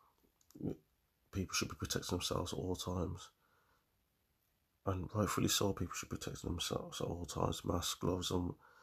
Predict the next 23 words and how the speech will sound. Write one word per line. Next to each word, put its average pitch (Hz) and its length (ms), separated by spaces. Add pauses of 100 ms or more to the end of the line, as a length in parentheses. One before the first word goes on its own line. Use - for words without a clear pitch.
(220)
whatever 95 360
you 98 100
do 110 240
it, - 160 (240)
however 95 260
you 95 140
do 107 160
it. - 160 (240)
But 95 180 (800)
I 95 60
think 98 420 (240)
when 113 200
you 127 120
start 123 300
seeing 104 320
scenes 92 640 (180)
of 92 200
people 92 340
attacking - 560
police 92 280
officers - 560 (640)
and 92 180
the 92 240